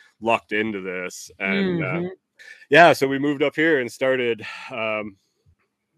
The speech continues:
Speaker 1: yeah. <laughs>
Speaker 2: That's,
Speaker 1: The,
Speaker 2: that's
Speaker 1: the
Speaker 2: quite
Speaker 1: adventure.
Speaker 2: a, quite a lot of life experience that, but probably used a lot of those things in, in building your homestead.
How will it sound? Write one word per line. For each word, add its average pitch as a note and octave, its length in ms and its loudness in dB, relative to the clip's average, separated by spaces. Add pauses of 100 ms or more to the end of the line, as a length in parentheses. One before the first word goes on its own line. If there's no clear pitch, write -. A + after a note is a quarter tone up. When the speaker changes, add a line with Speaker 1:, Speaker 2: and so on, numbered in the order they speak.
Speaker 1:
yeah. G#2 160 -4 (160)
<laughs> - 0 - (100)
Speaker 2:
That's, F3+ 420 -4
Speaker 1:
The, D3+ 100 -2
Speaker 2:
that's G#3 500 2
Speaker 1:
the - 20 0 (100)
Speaker 2:
quite A#3+ 400 4
Speaker 1:
adventure. - 0 -
Speaker 2:
a, A#3 160 2 (160)
quite B3 280 0
a A3 120 4
lot G3 380 4
of F3+ 100 -4
life G3+ 300 4
experience F#3+ 800 -2
that, E3 220 -6
but F#3 180 -2 (460)
probably C#4 380 0
used G3+ 440 -2
a F3+ 40 -2
lot F#3 280 2
of E3+ 100 -8
those F3+ 300 -2
things D#3+ 420 -6
in, E3 240 -6
in D#3+ 220 -4
building F#3 520 0
your D3 120 -4
homestead. D#3 880 -8